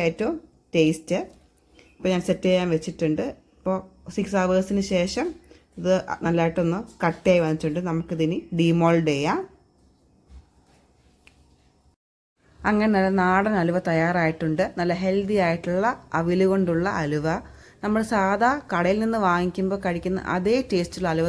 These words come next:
തന്നെയാണ് കേട്ടോ ഇതുകൊണ്ട് ഉണ്ടാക്കുമ്പോഴും നമുക്ക് കിട്ടുന്നത്. അപ്പോൾ നിങ്ങളെല്ലാവരും ഈ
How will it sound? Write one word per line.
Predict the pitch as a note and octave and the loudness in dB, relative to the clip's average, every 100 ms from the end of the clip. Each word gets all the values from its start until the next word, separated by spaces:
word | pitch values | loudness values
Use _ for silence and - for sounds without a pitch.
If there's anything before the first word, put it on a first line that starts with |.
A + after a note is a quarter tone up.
| E3+ | 0
തന്നെയാണ് | E3+ D#3+ D3+ | 0 -2 -2
കേട്ടോ | D#3 D3+ | -2 -2
ഇതുകൊണ്ട് | E3 E3+ D#3+ | 0 0 0
ഉണ്ടാക്കുമ്പോഴും | D3+ D#3 E3+ E3 E3+ | 0 -2 -2 -2 0
നമുക്ക് | D#3+ E3 | 0 0
കിട്ടുന്നത്. | D#3+ E3 D#3+ C#3+ - - - - _ _ _ _ _ _ _ _ _ _ _ _ _ _ - | 0 2 2 0 -6 -12 -16 -18 _ _ _ _ _ _ _ _ _ _ _ _ _ _ -10
അപ്പോൾ | - A3 | 0 4
നിങ്ങളെല്ലാവരും | G#3+ A3 G#3 G#3 G#3+ A#3 | 4 6 4 4 2 2
ഈ | G#3+ | 0